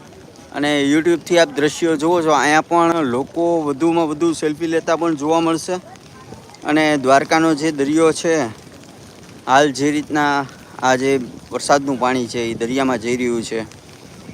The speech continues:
એટલે ક્યાંક ને ક્યાંક હજી દ્વારકાના દરિયામાં કરંટ પણ જોવા મળશે.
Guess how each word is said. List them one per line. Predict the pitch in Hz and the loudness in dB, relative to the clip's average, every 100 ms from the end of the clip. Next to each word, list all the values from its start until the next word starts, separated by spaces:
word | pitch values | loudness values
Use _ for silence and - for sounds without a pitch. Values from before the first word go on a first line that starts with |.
| - | -10
એટલે | 120 127 127 127 123 120 | 0 4 6 6 6 2
ક્યાંક | - - 139 - | -4 -2 -2 0
ને | 156 | 0
ક્યાંક | 143 156 143 | 2 2 2
હજી | 143 151 | 2 0
દ્વારકાના | 123 127 127 147 143 | 4 2 4 0 0
દરિયામાં | 131 139 151 147 139 | 0 0 2 2 0
કરંટ | 135 139 135 - | 0 0 -2 -2
પણ | 147 143 131 | 0 0 -2
જોવા | 117 139 | 0 2
મળશે. | 143 139 139 156 | 2 0 -2 -6